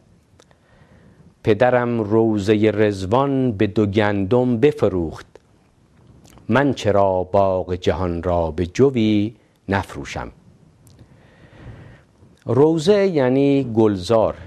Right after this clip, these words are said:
یعنی باغ. جنت هم یعنی بوستان یا بهشت. در زمانه قدیم جو،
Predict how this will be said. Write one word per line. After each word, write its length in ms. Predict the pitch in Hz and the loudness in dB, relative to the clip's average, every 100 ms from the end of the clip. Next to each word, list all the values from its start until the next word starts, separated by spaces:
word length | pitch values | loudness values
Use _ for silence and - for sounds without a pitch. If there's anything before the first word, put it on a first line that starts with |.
| - | -10
یعنی 180 | 92 98 | -4 -4
باغ. 360 | 95 101 85 - - _ _ _ _ _ _ _ _ _ _ 107 | 0 0 0 -6 -20 _ _ _ _ _ _ _ _ _ _ -8
جنت 580 | 104 127 127 131 165 185 | 0 2 2 0 0 -2
هم 380 | - 139 135 139 - | -4 -2 -2 -6 -10
یعنی 520 | 110 101 101 113 117 110 | -4 -2 0 0 0 -4
بوستان 680 | 92 98 87 - 104 90 76 - _ _ _ _ _ _ - | -4 -4 -4 -4 -4 -4 -8 -16 _ _ _ _ _ _ -8
یا 180 | 101 101 | 0 0
بهشت. 560 | 98 85 101 - - - _ _ _ _ _ _ _ _ _ - - - - - | 0 -2 -2 -4 -12 -20 _ _ _ _ _ _ _ _ _ -20 -20 -20 -20 0
در 220 | 127 123 | 2 2
زمانه 500 | 120 131 131 131 147 | 0 -2 -2 -2 -2
قدیم 420 | 131 123 139 175 | 0 -2 0 -2
جو، 580 | 165 107 123 170 180 180 | -2 -2 2 2 2 -2